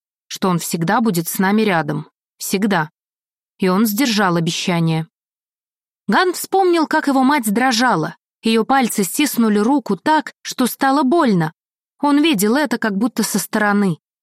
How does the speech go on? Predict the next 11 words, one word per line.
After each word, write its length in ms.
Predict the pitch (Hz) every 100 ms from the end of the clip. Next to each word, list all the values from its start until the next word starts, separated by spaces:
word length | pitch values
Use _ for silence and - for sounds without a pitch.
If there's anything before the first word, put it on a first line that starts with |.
| _ _ _ _ _ _ _ -
Плачущая 640 | 202 269 - - - 175
женщина, 640 | 160 254 254 - 214 202 - _ _ _ _ _
испуганный 640 | 196 - - 262 190 175
ребенок, 580 | 175 170 277 269 254 - -
он 220 | 208 196
сам. 460 | - 196 170 156 - _ _ _ _ _ _ _ _
И 140 | - 285
мужчина, 720 | 320 - - 226 180 165 - _
обещавший 720 | - 175 180 - 294 - 262
им 100 | 247
защиту. 640 | 240 277 - - 196 -